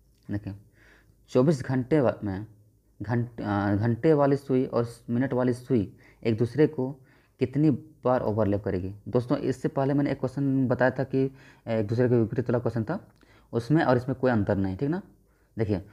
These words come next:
उसमें भी एक घंटा में एक ही बार एक दूसरे के विपरीत होता था और इसमें भी एक घंटा में एक दूसरे के, ए-, ए-, मतलब एक ही बार ओवरलैप करेगा, ठीक ना।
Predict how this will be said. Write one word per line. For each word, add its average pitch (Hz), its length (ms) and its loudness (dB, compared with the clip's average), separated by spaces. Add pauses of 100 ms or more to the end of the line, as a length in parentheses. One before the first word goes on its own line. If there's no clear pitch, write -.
(120)
उसमें 135 280 2
भी 151 80 2
एक 139 180 4
घंटा 139 320 0
में 143 260 0
एक 135 280 -2
ही 143 140 4
बार 131 320 0 (240)
एक 120 120 0
दूसरे 123 180 -4
के 139 80 -2
विपरीत 135 180 -2
होता 139 140 -6
था 165 120 -2
और 120 140 2
इसमें 131 240 0
भी 175 140 0 (120)
एक 110 120 -2
घंटा 113 240 -4
में 117 80 0
एक 113 60 0
दूसरे 113 200 -2
के, 147 80 -2
ए-, - 1120 -4
ए-, 110 40 2
मतलब 113 180 4
एक 117 160 4
ही 139 100 0
बार 165 200 2
ओवरलैप 110 400 2
करेगा, 98 220 2
ठीक 156 140 -6
ना। 175 120 -6